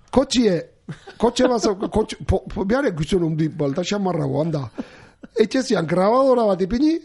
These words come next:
de herri guztize buelti mate zoan, eta esate zian, "Es que tú sabes, compa, ta, keta,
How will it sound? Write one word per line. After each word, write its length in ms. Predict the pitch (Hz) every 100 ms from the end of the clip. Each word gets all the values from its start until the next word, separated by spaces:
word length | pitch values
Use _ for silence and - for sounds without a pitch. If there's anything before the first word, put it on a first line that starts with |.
| -
de 240 | 160 160 -
herri 300 | 190 226 240
guztize 400 | 226 175 175 175
buelti 380 | 135 160 156 160
mate 300 | 151 151 135
zoan, 240 | 143 139
eta 100 | 143
esate 320 | 139 165 160
zian, 240 | 143 139 117 - - - -
"Es 180 | 151 -
que 120 | 156
tú 200 | - 311
sabes, 400 | - 277 330 233
compa, 500 | - 185 262 254 117
ta, 140 | - 131
keta, 360 | 196 190 107